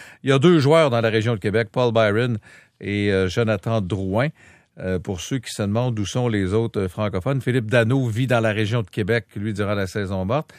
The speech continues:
Et Xavier Ouellet, sa compagne est américaine, euh, de ce que j'ai pu comprendre, a dû la connaître quand il a joué pour les Red Wings à Détroit, et il est dans la région de Détroit actuellement. Alors, euh, c'est la raison pour laquelle, là, les francophones, euh, il y en a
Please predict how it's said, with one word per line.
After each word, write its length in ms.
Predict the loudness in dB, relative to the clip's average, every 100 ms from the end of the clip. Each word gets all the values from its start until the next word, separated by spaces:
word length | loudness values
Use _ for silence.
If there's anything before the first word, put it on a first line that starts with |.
| -20 -20 _
Et 120 | -10
Xavier 460 | -8 0 0 2 0
Ouellet, 360 | 2 2 2 0
sa 220 | -2 -6
compagne 520 | -4 -4 -2 0 0 -2
est 140 | -2
américaine, 800 | -2 -2 -4 -4 -4 -2 -4 -6 -12 _ _ _ _ -16
euh, 340 | -10 -8 -8
de 100 | -8
ce 80 | -8
que 80 | -6
j'ai 100 | -8
pu 100 | -6
comprendre, 420 | -6 -4 -4 -4
a 20 | -4
dû 100 | -4
la 120 | -4
connaître 320 | -2 -2 -2
quand 180 | -4 -4
il 60 |
a 40 | -4
joué 160 | -4
pour 120 | -4 -4
les 120 | -4
Red 120 | -4
Wings 280 | -2 -2 -4
à 60 |
Détroit, 400 | -6 -6 -4 -4 -2
et 320 | -2 0 0
il 120 | -2 -2
est 100 | -2
dans 100 | -2
la 120 | -2
région 320 | -4 -6 -6
de 460 | -4 -4 -4 -6 -8
Détroit 480 | -8 -10 -8 -6 -8 -12
actuellement. 500 | -16 -14 -12 -10 -10 -12 -16 -20 -20 _
Alors, 460 | -6 -2 0 0 -2
euh, 320 | -2 -2 -4 -6
c'est 140 | -6
la 120 | -4
raison 220 | -2 -4 -4
pour 120 | -4
laquelle, 360 | -4 -2 -2
là, 300 | -2 -2 -2 -2
les 140 | -6
francophones, 640 | -6 -6 -6 -4 -4 -4 -4
euh, 360 | -4 -4 -4 -4
il 60 |
y 60 | -4
en 140 | -4
a 140 | -4